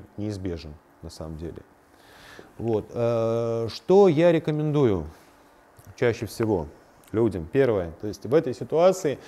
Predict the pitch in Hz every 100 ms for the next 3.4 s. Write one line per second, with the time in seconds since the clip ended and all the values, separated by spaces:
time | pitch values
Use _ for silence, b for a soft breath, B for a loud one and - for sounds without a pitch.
0 | B B B B B B _ _ - 170
1 | 190 196 160 156 160 - 208 180 147 156
2 | 165 147 139 151 139 131 120 110 87 87
3 | 85 - 135 160